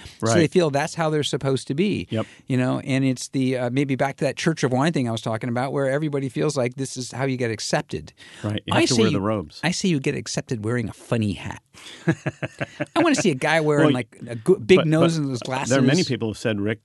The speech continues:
Speaker 2: that the funny hats you wear have kept you out of a lot of places. So
Speaker 1: Yes. Well, uh, it's not actually my, the funny hats. It's my personality.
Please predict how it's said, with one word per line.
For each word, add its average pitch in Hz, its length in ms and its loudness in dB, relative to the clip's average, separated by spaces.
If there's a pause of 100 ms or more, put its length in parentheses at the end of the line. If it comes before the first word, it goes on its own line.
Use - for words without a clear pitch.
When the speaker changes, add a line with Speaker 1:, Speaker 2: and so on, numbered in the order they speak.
Speaker 2:
that 107 200 -2
the - 400 -10
funny 120 240 0
hats 110 240 -2
you 131 120 -2
wear 101 160 0
have 90 140 -6
kept - 260 -4
you 104 100 0
out 95 120 0
of 87 80 -4
a 90 40 -6
lot 92 180 -2
of 90 60 -8
places. 120 400 -8
So 90 240 -10
Speaker 1:
Yes. 107 320 -2
Well, 120 140 -2
uh, 120 180 0
it's - 140 -8
not 151 120 0
actually 113 340 -6
my, 110 260 -8
the 113 100 -6
funny 104 200 -2
hats. 101 360 -4
It's - 180 -6
my 95 100 0
personality. 90 760 -4